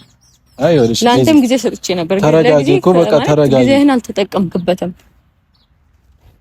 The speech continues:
Speaker 2: ያደረኩት ነገር ደግሞ
Speaker 1: ለምን ደግሞ
Speaker 2: ታውቃለህ።
Speaker 1: አትረጋጊው? እሺ ለምን
Speaker 2: ምንም
Speaker 1: አትረጋጊው?
Speaker 2: አልረጋጋም። እኔ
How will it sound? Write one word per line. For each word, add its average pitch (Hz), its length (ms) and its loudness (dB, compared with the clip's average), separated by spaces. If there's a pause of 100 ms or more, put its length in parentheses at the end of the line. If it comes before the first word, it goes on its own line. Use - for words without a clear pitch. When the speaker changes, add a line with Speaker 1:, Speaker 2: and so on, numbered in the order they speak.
(340)
Speaker 2:
ያደረኩት 254 420 -4
ነገር 285 200 -2
ደግሞ 339 180 -2
Speaker 1:
ለምን 208 180 2
ደግሞ 220 160 2
Speaker 2:
ታውቃለህ። 208 100 2
Speaker 1:
አትረጋጊው? 175 560 0
እሺ - 120 -6
ለምን 147 220 0
Speaker 2:
ምንም 302 140 2
Speaker 1:
አትረጋጊው? 359 200 2
Speaker 2:
አልረጋጋም። 294 760 2
እኔ 220 120 -2